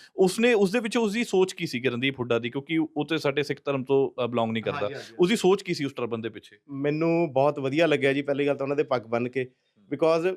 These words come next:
Speaker 2: ਮੈਂ ਉੱਥੇ ਜਾਟ ਮੂਵੀ ਦੀ ਪ੍ਰਮੋਸ਼ਨ ਵਾਸਤੇ ਸਾਨੂੰ ਬੁਲਾਇਆ ਸੀਗਾ ਜੀ।
Speaker 1: ਹੂੰ।
Speaker 2: ਬਹੁਤ ਸਰਪ੍ਰਾਈਜ਼ ਵਿਜ਼ਿਟ ਸੀਗੀ ਜੀ ਉਹਨਾਂ ਦੀ।
Speaker 1: ਹੂੰ।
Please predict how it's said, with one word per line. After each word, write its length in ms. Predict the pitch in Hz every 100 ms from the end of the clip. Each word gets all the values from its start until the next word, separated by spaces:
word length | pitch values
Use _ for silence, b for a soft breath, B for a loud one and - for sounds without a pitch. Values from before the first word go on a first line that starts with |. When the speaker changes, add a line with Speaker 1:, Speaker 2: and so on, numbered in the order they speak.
| 131
Speaker 2:
ਮੈਂ 320 | 143 147 165
ਉੱਥੇ 420 | 165 - 156 160
ਜਾਟ 300 | 143 143 139
ਮੂਵੀ 240 | 151 147 147
ਦੀ 100 | 156
ਪ੍ਰਮੋਸ਼ਨ 440 | 156 143 131 143
ਵਾਸਤੇ 400 | 139 127 143 120 -
ਸਾਨੂੰ 200 | 135 135
ਬੁਲਾਇਆ 260 | 120 113 110
ਸੀਗਾ 220 | 117 120
ਜੀ। 120 | 123
Speaker 1:
ਹੂੰ। 360 | - _ 110 _ _ _ _ _ _ _
Speaker 2:
ਬਹੁਤ 260 | 127 165 190
ਸਰਪ੍ਰਾਈਜ਼ 520 | 156 147 156 175 170
ਵਿਜ਼ਿਟ 260 | 170 160 139
ਸੀਗੀ 260 | 143 147
ਜੀ 80 | 156
ਉਹਨਾਂ 200 | 151 147
ਦੀ। 120 | 147
Speaker 1:
ਹੂੰ। 340 | 143 _ 117